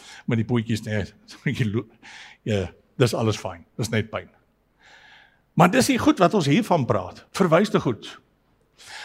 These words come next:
Die goeie mens bring die goeie uit hom, uit homself tevoorskyn. Wat is hierdie goed?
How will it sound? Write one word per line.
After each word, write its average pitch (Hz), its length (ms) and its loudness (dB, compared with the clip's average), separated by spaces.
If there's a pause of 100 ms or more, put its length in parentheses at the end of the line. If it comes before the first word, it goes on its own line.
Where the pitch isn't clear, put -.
(120)
Die 208 100 10
goeie 285 340 8
mens 214 300 8
bring 214 260 6
die 208 120 6
goeie 220 560 6
uit 214 200 6
hom, 208 280 6
uit - 160 8
homself 208 520 6
tevoorskyn. 180 600 4
Wat 240 180 10
is - 80 -6
hierdie 269 220 2
goed? 247 220 2